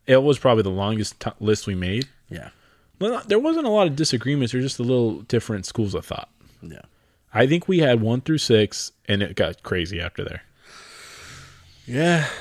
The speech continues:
Speaker 2: basically. And, uh, shout out to the audio listeners out there.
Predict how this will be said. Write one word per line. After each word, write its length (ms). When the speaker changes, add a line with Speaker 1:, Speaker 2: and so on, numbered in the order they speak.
Speaker 2:
basically. 720
And, 320
uh, 360
shout 280
out 120
to 80
the 60
audio 320
listeners 460
out 180
there. 240